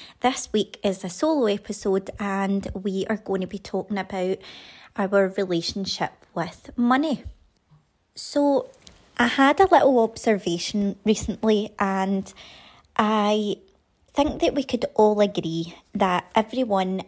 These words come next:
is caught up in consumerism and they are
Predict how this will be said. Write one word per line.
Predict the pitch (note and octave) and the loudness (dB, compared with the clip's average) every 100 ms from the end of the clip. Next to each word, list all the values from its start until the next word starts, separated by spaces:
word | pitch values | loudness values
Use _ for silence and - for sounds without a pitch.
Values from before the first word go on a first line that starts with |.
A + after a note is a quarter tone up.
| - | -2
is | F#3 F3+ F3+ F#3 - - - _ | 0 0 -2 -4 -8 -12 -16 _
caught | - B3+ - | -6 -2 0
up | F#3 - - - - | 2 0 -4 -20 -8
in | G3 G3 | -4 -2
consumerism | F#3+ - G3+ - F#3 F#3+ F#3+ F#3 G3+ G3+ - - _ _ _ - - _ - | -4 -4 -4 -4 -4 0 0 0 -2 -4 -8 -20 _ _ _ -20 -20 _ -4
and | G3 F#3+ F#3+ G3+ G3+ - - - - - | 0 0 0 -2 -4 -14 -20 -20 -20 -2
they | A3 G#3+ - | 2 2 2
are | A3 | 0